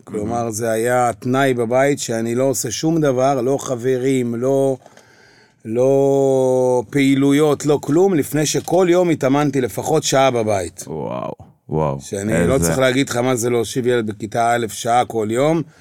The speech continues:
Speaker 2: נכון.
Speaker 1: להתאמן על פסנתר.
Speaker 2: כן, זה לא פשוט, והדבר הזה עומד מולך, זה מאתגר מאוד. אבל, אה,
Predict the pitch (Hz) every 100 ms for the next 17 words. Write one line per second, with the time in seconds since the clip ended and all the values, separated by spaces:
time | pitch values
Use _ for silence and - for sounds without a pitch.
0 | 160 - - 135 104 117 131 127 104 -
1 | 110 98 101 85 - _ - 82 71 73
2 | 82 85 78 - 95 101 90 80 78 78
3 | 85 90 82 85 90 87 82 - 90 82
4 | 80 76 76 76 76 78 85 90 85 82
5 | 73 - _ _ - 76 71 73 73 76
6 | 76 76 76 73 73